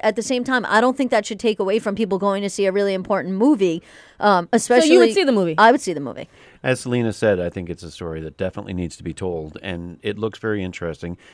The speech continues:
Speaker 3: especially because the original Birth of a Nation was a, a Klan apologist film. Uh, I'm very happy to see that, uh, uh, the, the story of Nat Turner is taking over that title, because that's,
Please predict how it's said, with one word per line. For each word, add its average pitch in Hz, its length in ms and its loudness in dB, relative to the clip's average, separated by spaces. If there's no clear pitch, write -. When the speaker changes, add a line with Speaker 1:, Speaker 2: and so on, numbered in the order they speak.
Speaker 3:
especially 123 380 -2
because 98 320 -4
the 95 100 -6
original 98 400 -4
Birth 90 340 -6
of 87 80 -8
a 87 40 -8
Nation 85 480 -10
was 85 220 -10
a, 87 220 -6
a 101 80 -6
Klan 92 320 -10
apologist 90 500 -10
film. 69 360 -14
Uh, 85 460 -8
I'm 85 480 -8
very 101 440 -2
happy 85 360 -10
to 80 80 -16
see 85 420 -10
that, 78 440 -14
uh, 78 220 -8
uh, 82 480 -8
the, 82 400 -6
the 85 120 -12
story 78 320 -12
of 78 100 -14
Nat 82 240 -14
Turner 85 380 -8
is 98 180 -12
taking 95 380 -6
over 85 260 -6
that 78 260 -12
title, 85 360 -8
because 80 380 -12
that's, 82 420 -10